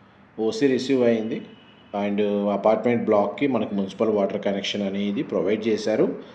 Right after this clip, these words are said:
Already మనకు టూ బ్లాక్స్, ఆ, టూ ఫ్లాట్స్‌లో రెసిడెన్స్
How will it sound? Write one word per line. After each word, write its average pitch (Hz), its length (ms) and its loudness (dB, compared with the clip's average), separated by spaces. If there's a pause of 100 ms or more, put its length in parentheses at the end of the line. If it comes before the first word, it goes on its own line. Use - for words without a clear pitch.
(320)
Already 117 300 6
మనకు 135 280 2
టూ 120 80 2 (160)
బ్లాక్స్, 113 400 4 (100)
ఆ, - 20 2 (200)
టూ 127 80 2 (120)
ఫ్లాట్స్‌లో 117 440 6 (100)
రెసిడెన్స్ 131 480 0